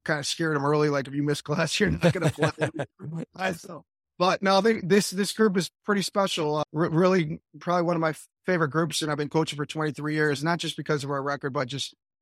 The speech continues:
Speaker 1: really, really humble, good people. From, we got a couple guys from Paris, France. We got a kid from Canada. We got a, a really nice kid, like I already mentioned, from Senegal. And our captain played in Spain for a couple years and then came back to the States, and he's heading out to Saint John's i-, in,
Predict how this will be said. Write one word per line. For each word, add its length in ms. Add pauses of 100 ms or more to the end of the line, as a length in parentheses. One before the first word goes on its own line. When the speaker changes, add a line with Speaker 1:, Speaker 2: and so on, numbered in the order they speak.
Speaker 1:
really, 300
really 220
humble, 340
good 220
people. 360 (160)
From, 260
we 120
got 140
a 100 (140)
couple 180
guys 240
from 160
Paris, 300
France. 340
We 60
got 120
a 60
kid 180
from 160
Canada. 480
We 140
got 220
a, 60 (340)
a 60
really 260
nice 240
kid, 280 (280)
like 200
I 80
already 220
mentioned, 340
from 140
Senegal. 640
And 160
our 180
captain 600
played 240
in 80
Spain 320
for 100
a 60
couple 260
years 300
and 100
then 120
came 200
back 200
to 60
the 80
States, 420
and 220
he's 180
heading 200
out 140
to 60
Saint 220
John's 480 (140)
i-, 160
in, 300